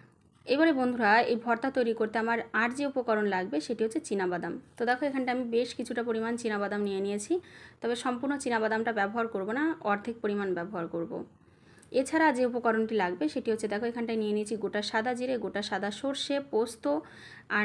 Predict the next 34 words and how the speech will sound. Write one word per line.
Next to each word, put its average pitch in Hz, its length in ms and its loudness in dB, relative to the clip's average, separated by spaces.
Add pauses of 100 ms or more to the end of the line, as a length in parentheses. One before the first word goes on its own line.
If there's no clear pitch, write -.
নিয়ে 247 240 2
নিয়েছি 233 360 0
একটুখানি 240 400 -4 (520)
আজওয়াইন 233 420 4 (160)
এবং 247 140 2 (420)
কালো 185 280 4
জিরে। 175 200 -2 (320)
তো - 100 -18
এই 240 100 -6
প্রত্যেকটা 277 440 0
উপকরণই 247 460 2
কিন্তু 247 160 -2 (100)
স্বাস্থ্যের 214 360 0
জন্য 233 140 2 (100)
ভীষণই 247 380 -2
ভালো, 254 180 2 (300)
আজওয়াইন 208 360 0
কিন্তু 254 240 -4
হজমে 220 380 -2
খুবই 247 240 -6
সহায়তা 254 400 2
করে। 277 140 4 (680)
তো - 120 2
বন্ধুরা 285 320 6
দেখো, 240 180 4 (220)
একে 240 180 2
একে 254 180 0
আমি 302 100 8 (100)
প্রত্যেকটা 254 440 2
উপকরণ 247 400 4
এর 226 120 2
মধ্যে 226 240 2
দিয়ে 220 160 6
দেবো, 226 120 2